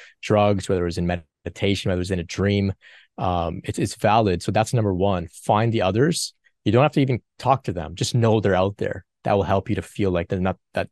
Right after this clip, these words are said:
this is a normal, known, documented process. Uh, number two, I would say then from there, understand what the process is about. It's about healing, transforming, and, and furthering your evolution along.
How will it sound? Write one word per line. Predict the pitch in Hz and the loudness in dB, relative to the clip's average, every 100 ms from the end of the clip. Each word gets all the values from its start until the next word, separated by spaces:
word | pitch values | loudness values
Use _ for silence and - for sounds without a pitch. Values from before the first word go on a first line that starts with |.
| _ | _
this | 190 143 165 123 107 | -16 -14 -10 -6 -2
is | 95 | -2
a | |
normal, | 92 95 98 98 | 0 0 0 0
known, | 92 98 95 | 0 0 0
documented | 92 95 98 87 87 - | 0 0 -2 -4 -4 -8
process. | - 90 92 - - - - - - - _ _ | -4 -2 -2 -4 -8 -14 -20 -20 -20 -20 _ _
Uh, | 113 104 104 101 117 | 2 4 4 2 2
number | 120 120 | 2 2
two, | 107 - 151 156 | 0 2 4 6
I | |
would | 117 110 | 4 0
say | - 117 107 | 0 0 2
then | 104 135 117 113 135 | 2 2 2 -2 -6
from | - 101 | -4 -4
there, | 90 110 120 110 | 2 6 6 6
understand | 113 - 110 | 2 0 0
what | 98 | 0
the | 101 | -2
process | - 104 98 90 | 0 0 0 -4
is | 90 | -8
about. | 85 104 101 85 87 | 0 2 4 2 -2
It's | - | -6
about | 92 87 | -2 -2
healing, | - 107 101 | 0 0 0
transforming, | 92 98 92 - - 104 95 90 | -2 -4 -4 -4 0 0 0 -2
and, | - 90 87 | -2 -4 -4
and | 92 | -4
furthering | - 104 98 | 0 0 0
your | 92 | 0
evolution | 95 92 92 98 - | -2 -2 -2 -2 -4
along. | 85 95 107 90 - | -2 0 0 -2 -8